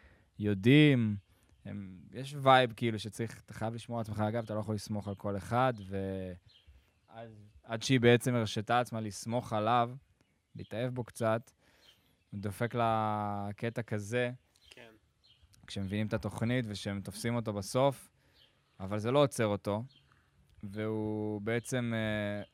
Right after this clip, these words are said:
Speaker 1: מסמן עם השריקה שלו, שהוא יודע לעשות חיקויים שם של ציפורים וכל מיני דברים כאלה, כמו איזה
Speaker 2: כן.
Speaker 1: בן אדם שגדל ביער, <laughs>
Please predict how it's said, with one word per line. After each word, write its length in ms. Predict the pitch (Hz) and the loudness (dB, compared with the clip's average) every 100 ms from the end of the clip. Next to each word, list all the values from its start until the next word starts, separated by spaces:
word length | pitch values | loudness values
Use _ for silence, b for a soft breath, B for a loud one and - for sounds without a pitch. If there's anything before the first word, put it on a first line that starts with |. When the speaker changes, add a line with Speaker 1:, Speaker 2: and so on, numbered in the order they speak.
| - | -10
Speaker 1:
מסמן 640 | 113 107 117 117 123 131 | -6 -4 -2 0 2 2
עם 140 | 131 120 | 2 2
השריקה 880 | 117 113 110 110 107 120 110 120 120 | 2 2 2 0 -2 -4 0 2 2
שלו, 440 | 120 110 107 117 135 - _ | 2 2 2 2 -2 -16 _
שהוא 380 | - - 104 104 | -14 -4 -2 0
יודע 140 | 107 117 | 0 0
לעשות 220 | 113 - | 0 -8
חיקויים 520 | - - 117 123 120 | -12 -6 0 2 0
שם 200 | 117 110 | -2 -4
של 160 | 107 104 | -4 -8
ציפורים 440 | 104 110 113 117 | -6 -2 0 0
וכל 120 | 110 | 0
מיני 120 | 113 | -2
דברים 220 | 110 110 107 | 0 0 0
כאלה, 440 | 107 104 104 117 131 | 0 0 0 -2 -4
כמו 200 | - 113 | -4 -2
איזה 120 | 113 | -2
Speaker 2:
כן. 100 | 104 | -2
Speaker 1:
בן 100 | 107 | -2
אדם 260 | 104 110 110 | -2 -2 -2
שגדל 560 | 113 98 98 104 107 | -4 -2 -2 2 2
ביער, 540 | 101 101 104 101 113 147 b b b | 2 2 4 4 2 0 b b b
<laughs> 140 | - | 6